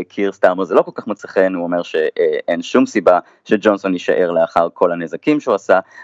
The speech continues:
אבל כדי שההצבעה תעבור נדרש רוב רגיל, אבל הסיכויים לכך נמוכים, לא סביר שרוב השמרנים יצביעו כאמור נגד ממשלה שלהם,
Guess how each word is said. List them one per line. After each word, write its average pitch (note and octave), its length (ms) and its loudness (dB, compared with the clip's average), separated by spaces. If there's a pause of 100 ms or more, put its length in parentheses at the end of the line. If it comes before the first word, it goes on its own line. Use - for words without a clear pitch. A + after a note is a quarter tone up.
אבל G#2+ 160 2
כדי A2+ 200 -6
שההצבעה F#2+ 540 -2
תעבור G2+ 440 -6
נדרש F2+ 400 -8
רוב F2 280 -6 (220)
רגיל, A#2+ 320 0
אבל A2 220 2 (200)
הסיכויים - 360 -2
לכך - 240 -4
נמוכים, A#2 400 0
לא G#2+ 220 4
סביר F#2 420 -2 (300)
שרוב F#2+ 400 0
השמרנים F2+ 500 -4
יצביעו E2+ 480 -4 (320)
כאמור F2+ 380 0
נגד F#2+ 380 2
ממשלה E2 400 0
שלהם, G2+ 480 0